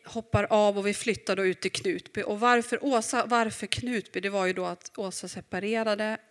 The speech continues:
och, eh, fann då en familj som tog hand om henne, kan man säga då, eller hon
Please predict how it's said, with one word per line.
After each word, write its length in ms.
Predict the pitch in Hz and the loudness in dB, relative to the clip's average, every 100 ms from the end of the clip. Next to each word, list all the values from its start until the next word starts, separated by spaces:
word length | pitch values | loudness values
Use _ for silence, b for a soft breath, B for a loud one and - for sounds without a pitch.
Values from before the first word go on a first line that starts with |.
| _ | _
och, 380 | 190 180 _ - _ _ _ - | -6 -6 _ -20 _ _ _ -8
eh, 340 | 185 180 156 | -4 -2 -4
fann 500 | - 220 190 180 180 | 0 4 6 4 2
då 300 | 175 165 151 - _ _ - | 0 -2 -4 -8 _ _ -10
en 240 | 165 180 185 | -6 -4 -6
familj 880 | - - - 190 214 196 170 160 170 _ _ _ _ _ | -10 -8 -2 4 4 4 2 0 -6 _ _ _ _ _
som 260 | - 185 | -4 -4
tog 240 | 175 190 180 | -6 -14 -12
hand 280 | 196 196 185 | -10 -10 -8
om 100 | 180 | -8
henne, 160 | 175 | -10
kan 160 | 180 170 | -10 -12
man 100 | 190 | -12
säga 280 | - - - | -8 -8 -6
då, 100 | - | -8
eller 240 | 185 175 | -8 -8
hon 280 | 180 196 | -8 -10